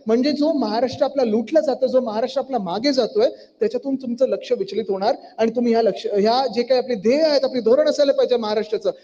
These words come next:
महाराष्ट्र कुठे चाललंय ह्याच्यावर तुम्ही विचार केला पाहिजे. ते न करता तुम्ही कशावर विचार करणार? तर आज कोणाबरोबर कुठे लढायचं, दंगल इथे झाली आपल्या तिथे पळायला पाहिजे, आज इथे आपल्याला ह्या जातीबरोबर लढायला पाहिजे, आज त्या समाजाबरोबर लढायला पाहिजे. कारण ह्याच्यात जेव्हा आपण व्यस्त राहतो,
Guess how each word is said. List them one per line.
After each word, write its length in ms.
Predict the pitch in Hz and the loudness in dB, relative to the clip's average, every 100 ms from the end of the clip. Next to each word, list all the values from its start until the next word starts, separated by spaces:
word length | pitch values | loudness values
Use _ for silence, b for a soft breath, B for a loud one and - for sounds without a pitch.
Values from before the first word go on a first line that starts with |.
| B 214 | B -4
महाराष्ट्र 400 | 220 269 277 311 | 0 0 0 -2
कुठे 260 | 294 294 | 0 0
चाललंय 360 | 302 269 277 302 | 2 2 2 2
ह्याच्यावर 280 | 269 320 311 | 2 2 0
तुम्ही 180 | 311 | -2
विचार 220 | 277 285 269 | -2 0 0
केला 220 | 254 240 | 0 0
पाहिजे. 300 | 233 190 269 B B _ | 0 0 -2 B B _
ते 140 | 330 359 | 0 4
न 80 | 349 | 2
करता 480 | 311 226 - 175 147 - _ _ _ _ _ _ _ - | 2 0 -2 -6 -10 -14 _ _ _ _ _ _ _ -2
तुम्ही 160 | 262 | 0
कशावर 320 | 262 247 294 | 2 2 2
विचार 220 | 294 294 294 | 2 2 2
करणार? 380 | 285 285 311 - - - _ _ _ _ | 2 0 -2 -6 -10 -20 _ _ _ _
तर 40 | - | -2
आज 260 | 226 269 | 0 0
कोणाबरोबर 440 | 277 277 277 277 269 | 0 2 4 4 2
कुठे 260 | 262 277 | 0 2
लढायचं, 420 | 254 226 196 - 185 - - - - | 4 4 2 0 -2 -4 -8 -10 -2
दंगल 300 | 202 285 320 | 2 4 4
इथे 180 | 302 302 | 2 2
झाली 200 | 277 294 | 2 2
आपल्या 220 | 294 285 277 | 2 2 0
तिथे 160 | 285 | 0
पळायला 320 | 285 254 254 | 2 2 2
पाहिजे, 320 | 247 220 196 180 B B | 0 -2 -2 -4 B B
आज 220 | - 311 311 | -2 0 0
इथे 160 | 302 | 2
आपल्याला 280 | 302 302 302 | 2 2 2
ह्या 220 | 262 294 | 2 2
जातीबरोबर 420 | 294 277 294 285 | 2 0 2 2
लढायला 300 | 262 240 240 | 4 4 2
पाहिजे, 480 | 233 226 190 202 196 - | 2 0 0 -2 -2 -2
आज 180 | 311 | -2
त्या 220 | 302 302 311 | 2 0 2
समाजाबरोबर 520 | 302 302 294 294 285 | 2 2 2 4 4
लढायला 320 | 247 233 233 | 4 4 2
पाहिजे. 260 | 233 214 240 | 0 -2 -2
कारण 160 | 269 | -2
ह्याच्यात 340 | 208 226 320 330 | 0 0 0 0
जेव्हा 160 | 320 | 0
आपण 200 | 311 302 | 0 0
व्यस्त 260 | 240 262 - | 0 0 2
राहतो, 560 | 262 220 202 202 - | 2 2 0 -2 -8